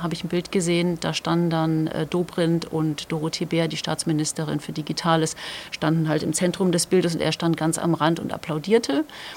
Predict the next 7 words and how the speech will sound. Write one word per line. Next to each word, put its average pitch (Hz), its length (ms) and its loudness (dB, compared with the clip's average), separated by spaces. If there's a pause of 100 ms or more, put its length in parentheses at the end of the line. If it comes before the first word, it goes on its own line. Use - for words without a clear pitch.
(420)
Ähm, 170 880 6 (160)
er 165 120 2
wurde 185 180 6
zwar 185 160 4
noch 175 100 4
mal 165 160 4
gelobt 170 640 4